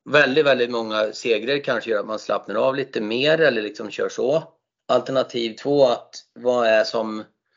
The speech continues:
ehm, om det är liksom, eh,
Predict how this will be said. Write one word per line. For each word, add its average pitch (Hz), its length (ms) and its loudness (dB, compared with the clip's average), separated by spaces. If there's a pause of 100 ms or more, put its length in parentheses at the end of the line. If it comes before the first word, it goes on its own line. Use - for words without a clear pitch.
(460)
ehm, 104 500 0 (800)
om 117 140 0
det 117 100 6
är 113 80 4
liksom, 101 440 -4
eh, 95 520 -6